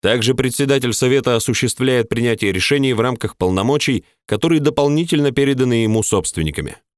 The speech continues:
Для сведения. Акт об установлении количества граждан, временно проживающих в жилом помещении, подписывают исполнитель, не менее чем два потребителя, член Совета дома.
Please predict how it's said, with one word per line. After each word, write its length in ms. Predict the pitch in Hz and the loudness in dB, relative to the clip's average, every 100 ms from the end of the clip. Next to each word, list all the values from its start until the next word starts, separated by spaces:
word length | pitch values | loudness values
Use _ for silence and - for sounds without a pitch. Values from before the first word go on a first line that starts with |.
| _ _ _ _ _ - | _ _ _ _ _ -2
Для 180 | 110 180 | 0 0
сведения. 560 | 160 110 80 76 - - _ _ _ _ _ _ _ - | 0 0 0 -2 -6 -14 _ _ _ _ _ _ _ -2
Акт 320 | 143 - - - | -2 -2 -10 -4
об 160 | 127 | -2
установлении 680 | 147 - 135 139 135 135 120 | 0 0 0 0 0 0 0
количества 540 | 107 120 117 113 - 98 | 0 -2 0 -2 -2 0
граждан, 500 | 123 151 92 76 - _ | 0 0 -2 -4 -6 _
временно 440 | 90 113 107 92 | -2 0 2 0
проживающих 720 | 87 95 101 117 104 87 90 85 | 0 0 2 2 2 0 -2 -2
в 40 | |
жилом 360 | 92 123 117 85 | 0 0 0 0
помещении, 500 | 87 98 139 139 135 | -2 0 0 0 0
подписывают 720 | 143 - 143 - 76 55 - _ _ _ _ _ | -2 -2 -4 -2 -4 -6 -12 _ _ _ _ _
исполнитель, 720 | 170 - 165 131 110 98 113 - _ _ _ - | -6 0 0 2 0 0 -4 -4 _ _ _ -6
не 140 | 82 | -2
менее 340 | 101 143 151 147 | 0 0 0 0
чем 200 | 151 127 | 0 0
два 160 | 113 120 | 0 0
потребителя, 680 | 90 82 80 82 110 131 135 _ _ | 0 0 -2 -2 0 -2 -4 _ _
член 340 | - 101 135 | -4 0 0
Совета 400 | 160 135 92 87 | 0 0 0 0
дома. 300 | 85 78 67 | -2 -2 -6